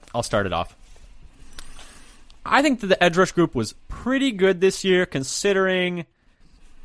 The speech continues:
they had to deal with a lot of injuries and the fact that the third guy was kind of either a rookie or a guy they signed off the street, and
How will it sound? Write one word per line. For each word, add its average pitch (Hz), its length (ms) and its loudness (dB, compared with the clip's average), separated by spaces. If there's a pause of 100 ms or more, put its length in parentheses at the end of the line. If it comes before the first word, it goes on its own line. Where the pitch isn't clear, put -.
(200)
they 156 360 0
had 135 320 0
to 135 80 -4
deal 139 180 2
with 127 120 0
a 131 40 -4
lot 127 140 4
of 120 100 -2
injuries 165 800 -2
and 123 260 -2
the 117 60 -4
fact 127 580 -2
that 117 400 0 (640)
the 135 120 2
third 170 400 2
guy 151 360 6
was 131 280 0
kind 135 300 -2
of 127 80 -2
either 120 340 0
a 113 60 0
rookie 170 500 -2
or 123 360 0
a 110 60 -2
guy 127 180 2
they 123 100 -4
signed 135 280 -2
off 123 200 0
the 120 60 -8
street, 170 440 -2
and 113 300 -4